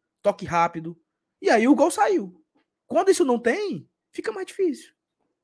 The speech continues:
Naquele jogo, quantos gols saíram de toquinho, assim, rápido? Uma tabelinha, um, um, uma bola recuperada. Tipo, o, o pr-, primeiro gol, o Hércules recuperou a bola do,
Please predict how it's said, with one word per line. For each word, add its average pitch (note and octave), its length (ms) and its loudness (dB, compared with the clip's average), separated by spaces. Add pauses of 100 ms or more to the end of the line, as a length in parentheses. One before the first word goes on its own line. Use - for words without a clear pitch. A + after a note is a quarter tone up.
(200)
Naquele B3+ 360 0
jogo, B3+ 300 -2
quantos F4 360 -4
gols C4 200 2
saíram A#3+ 400 -2 (360)
de F#3 160 -6
toquinho, A3 540 -2
assim, E3+ 200 -6
rápido? D3+ 400 -2
Uma D#3 100 -4
tabelinha, E3+ 760 0 (400)
um, D#3 100 -4
um, D#3 500 -6 (140)
uma F3 160 0
bola E3 240 4
recuperada. F3 600 0
Tipo, A3+ 240 -8
o, G#3 140 -4
o F3+ 220 -12
pr-, - 160 -2 (160)
primeiro A3+ 280 2
gol, F3 360 2 (240)
o F3 360 0
Hércules F3+ 340 -2
recuperou F3+ 320 0
a D#3+ 40 -8
bola E3 180 6
do, D#3+ 280 -2